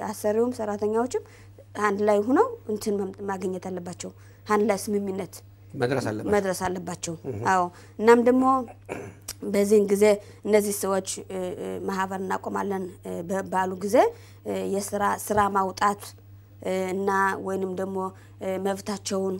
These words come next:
Speaker 2: ካሳ
Speaker 1: እ፣
Speaker 2: መክፈል
Speaker 1: ከን ኋላ፣ ለኋላው እንትን አልቀበልም ካለ፣ አዎ፣ ለመጨረሻው ለ-፣ ለካሳ መክፈል መድረስ ይችላል። ግን እነዚህ ሰዎች፣ እነዚህ ሰራተኛዎች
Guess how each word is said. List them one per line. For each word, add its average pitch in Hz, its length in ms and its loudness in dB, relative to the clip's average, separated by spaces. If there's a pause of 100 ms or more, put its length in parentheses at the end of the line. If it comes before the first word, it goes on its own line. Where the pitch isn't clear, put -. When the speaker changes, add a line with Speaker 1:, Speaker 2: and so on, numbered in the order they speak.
Speaker 2:
ካሳ 117 300 -2
Speaker 1:
እ፣ 110 100 -4
Speaker 2:
መክፈል 101 400 -8 (680)
Speaker 1:
ከን 180 300 8
ኋላ፣ 214 260 8 (280)
ለኋላው 214 480 8
እንትን 202 220 2
አልቀበልም 208 500 2
ካለ፣ 320 260 4
አዎ፣ 208 180 6 (1000)
ለመጨረሻው 196 760 2
ለ-፣ 220 200 2
ለካሳ 202 420 -4
መክፈል 190 340 -6 (240)
መድረስ 180 360 -6
ይችላል። 269 380 6 (320)
ግን 269 200 8 (100)
እነዚህ 214 380 2
ሰዎች፣ 214 380 0
እነዚህ 208 280 -4
ሰራተኛዎች 196 680 -6